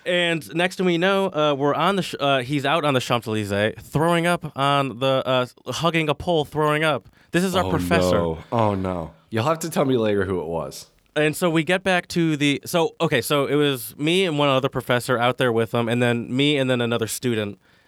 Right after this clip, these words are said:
Speaker 1: uh, you know, hanging around, um, making,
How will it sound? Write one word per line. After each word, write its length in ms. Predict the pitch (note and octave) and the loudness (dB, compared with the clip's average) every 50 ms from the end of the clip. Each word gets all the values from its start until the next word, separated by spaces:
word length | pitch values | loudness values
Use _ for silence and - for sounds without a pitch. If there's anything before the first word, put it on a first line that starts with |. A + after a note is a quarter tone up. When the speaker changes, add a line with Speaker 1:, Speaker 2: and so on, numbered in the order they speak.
| _ _ _ _ | _ _ _ _
Speaker 1:
uh, 360 | - A#2+ A#2+ A#2 A2 A2+ - - - - | -4 -2 0 0 0 -2 -4 -6 -10 -6
you 120 | B2+ B2 | -4 -2
know, 100 | A2+ G#2 | -2 -2
hanging 240 | A2+ A#2 A2+ A2+ A2 | 0 0 0 0 0
around, 460 | G#2+ G#2 G#2+ G#2 G#2 G2+ G2 G#2 - | 0 0 0 0 -2 -4 -4 -4 -4
um, 440 | G#2 G#2 G2+ G2 G2 G2 G2 F#2+ F2+ _ _ _ _ _ _ _ _ _ _ _ _ _ - - | -2 -2 0 0 -2 -4 -6 -8 -10 _ _ _ _ _ _ _ _ _ _ _ _ _ -20 -20
making, 380 | F#2+ F#2+ A#2 A#2+ A2+ A#2 B2+ | -18 -6 -4 -2 -2 -2 -4